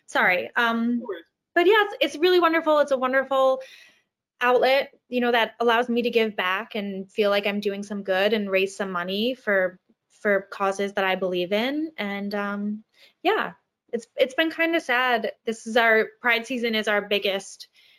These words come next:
Speaker 1: um,
Speaker 2: Mm-hmm.
Speaker 1: season, and we obviously haven't been able to do our normal things. So we've been doing some, like, virtual cheering and stuff, which isn't quite the same as in-person cheering.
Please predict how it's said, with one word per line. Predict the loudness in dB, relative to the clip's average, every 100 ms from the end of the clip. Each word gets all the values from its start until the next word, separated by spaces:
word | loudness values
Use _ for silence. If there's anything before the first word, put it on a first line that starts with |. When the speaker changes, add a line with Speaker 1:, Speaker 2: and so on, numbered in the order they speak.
| _ _ _ -6
Speaker 1:
um, | -4 -2
Speaker 2:
Mm-hmm. | -2
Speaker 1:
season, | 0 0 0 0
and | -4 -8 -12
we | -6 -2
obviously | -2 -4 -6 -6
haven't | -6 -8
been | -8
able | -4 -6 -6
to | -6 -4 -2 -4 -8 _
do | -6 0
our | 0 -2
normal | -6 -6 -6 -4 -6 -8 _
things. | -4 -4 -6 -12 -14
So | -6 -4 -2 -6 _ _ _
we've | -2 0
been | -4
doing | -2 -2 -2 -8
some, | -8
like, | -6 -8
virtual | -2 -2 0 0 2 0 -2
cheering | -4 0 0 -2 -4
and | -6 -8
stuff, | -4 -4 -6 -4
which | -4 0
isn't | 2 2
quite | 2 2 0
the |
same | 0 0 0 0 0
as | -2 -4
in-person | -4 -6 -8 -6 -6 -6 -10 -10
cheering. | -10 -8 -4 -4 -4 -4 -6